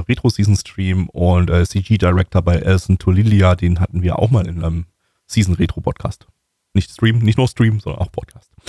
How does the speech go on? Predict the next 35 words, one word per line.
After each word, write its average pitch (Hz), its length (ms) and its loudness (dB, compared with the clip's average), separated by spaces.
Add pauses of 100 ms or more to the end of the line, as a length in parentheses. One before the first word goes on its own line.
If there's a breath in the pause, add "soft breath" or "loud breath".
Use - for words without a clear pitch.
(440 loud breath)
Äh, 120 380 4
Charakter-, 180 380 0
Charakterdesigner 156 640 0
ist 135 100 -2
Fujita 127 340 0
Shigeru, 160 460 0
der 139 140 0
hat 120 100 0
damals 123 220 0
bei - 100 0
der 104 100 2
Monster-Serie 123 600 2
auch 117 120 0
schon 110 240 0
die 107 200 -2
Charakterdesigns 104 580 -2
vom 101 100 -2
Manga 113 240 2
adaptiert, 113 600 0
die 98 100 -4
sind 101 240 0
straightforward 104 640 0
direkt 92 260 -2
so 95 140 -2
vom, 90 320 -2
vom - 160 -6
Manga 101 240 4
übernommen, 104 420 2
das 104 140 -2
sieht - 140 -8
man 95 140 0
ziemlich 87 200 -6
deutlich, 101 380 0
das 87 160 -6
ist - 260 -4